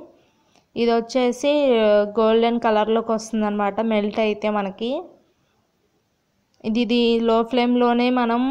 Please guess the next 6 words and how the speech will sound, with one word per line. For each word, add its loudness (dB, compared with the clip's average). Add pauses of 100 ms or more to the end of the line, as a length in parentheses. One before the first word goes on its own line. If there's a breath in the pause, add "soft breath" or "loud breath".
(800 loud breath)
మెల్ట్ 0
అవనివ్వాలి. 0
హై 0
ఫ్లేమ్లో 0
పెడితే 2
మాడిపోతుంది. -2